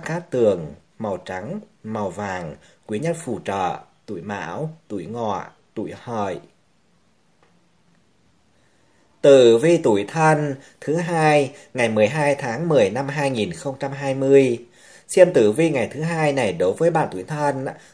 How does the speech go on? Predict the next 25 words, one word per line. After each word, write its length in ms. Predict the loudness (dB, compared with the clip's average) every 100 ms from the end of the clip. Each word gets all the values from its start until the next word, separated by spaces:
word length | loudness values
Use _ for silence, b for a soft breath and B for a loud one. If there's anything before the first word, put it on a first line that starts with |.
| -4
cho 280 | 4 4 4
chúng 200 | 0 -4
ta 220 | -6 -6
thấy 260 | -6 -6 -4
là 440 | -4 -2 -4 -8 B B 0
cái 120 | 2
vận 220 | 4 2 2
trình 240 | -2 -2 -6
của 160 | -6 -4
bạn 180 | -4 -6
tuổi 100 | -10
Thân, 460 | -4 -2 0 -4 -10 B -8
bạn 200 | -6 -4
đang 240 | -4 -4 -4
gặp 260 | -6 -4
được 260 | -2 -2 -4
ngày 300 | -8 -8 -6
có 120 | -6
ngũ 300 | -2 0 0
hành 380 | -2 -6 -8 -10 -8
tam 220 | -8 -8
hợp, 420 | -6 -6 -6 -14 _ _
Thân 260 | -10 -10 -10
Tý 200 | -12 -12 -10
Thìn. 420 | -8 -8 -8